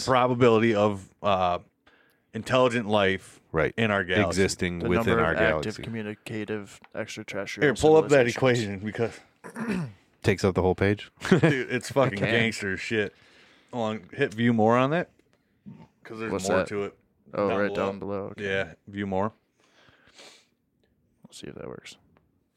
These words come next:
Speaker 3: Oh, so it
Speaker 1: Yeah,
Speaker 3: explains each
Speaker 1: so
Speaker 3: of the
Speaker 1: here we go. <laughs> So N, number of civilisa-,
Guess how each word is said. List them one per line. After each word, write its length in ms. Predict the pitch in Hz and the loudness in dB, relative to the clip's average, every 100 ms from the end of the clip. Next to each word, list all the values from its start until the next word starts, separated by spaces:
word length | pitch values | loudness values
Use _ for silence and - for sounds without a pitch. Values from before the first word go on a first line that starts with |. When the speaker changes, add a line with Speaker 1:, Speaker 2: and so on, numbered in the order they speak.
| - | -4
Speaker 3:
Oh, 160 | 104 | -2
so 140 | 101 107 | -2 -2
it 40 | |
Speaker 1:
Yeah, 40 | 101 | -2
Speaker 3:
explains 400 | 107 101 104 98 | 0 0 0 0
each 60 | 107 | 2
Speaker 1:
so 220 | 113 101 | 4 4
Speaker 3:
of 40 | |
the 140 | 92 92 | 0 0
Speaker 1:
here 200 | 110 104 | 4 4
we 80 | 85 | 2
go. 260 | 85 82 - | 0 -2 -4
<laughs> 60 | - - - - - _ _ - - - - | -6 -6 -10 -20 -20 _ _ -18 -18 -18 -2
So 140 | 131 - | 0 2
N, 460 | 170 170 139 156 - - - - | 4 4 4 0 -8 -20 -20 -8
number 260 | 123 120 120 | 0 4 4
of 80 | 110 | 4
civilisa-, 560 | 127 117 113 113 107 | 2 4 2 2 -2